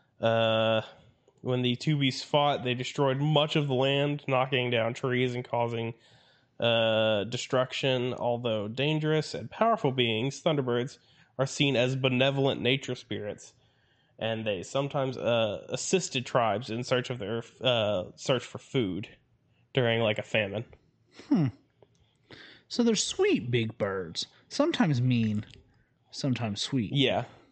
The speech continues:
Speaker 1: So the last bit there reminds me of vultures. Right?
Speaker 2: Yeah, okay, that makes sense.
Speaker 1: 'Cause any, if you see a vulture circling, there's something dead
Speaker 2: Yeah, there's
Speaker 1: there.
Speaker 2: something dead.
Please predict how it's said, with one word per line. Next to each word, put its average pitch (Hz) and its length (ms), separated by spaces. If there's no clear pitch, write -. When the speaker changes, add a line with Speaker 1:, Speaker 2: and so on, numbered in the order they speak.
Speaker 1:
So 170 300
the 156 180
last 151 400
bit 185 220
there 135 360
reminds 131 560
me 120 180
of 120 520
vultures. 113 600
Right? 117 280
Speaker 2:
Yeah, 120 380
okay, 123 240
that 110 160
makes 113 180
sense. 95 340
Speaker 1:
'Cause 143 300
any, 165 300
if 151 160
you 160 100
see 185 200
a 170 40
vulture 151 380
circling, 113 560
there's 110 180
something 113 340
dead 110 160
Speaker 2:
Yeah, 110 60
there's 110 100
Speaker 1:
there. 110 80
Speaker 2:
something 104 400
dead. 101 320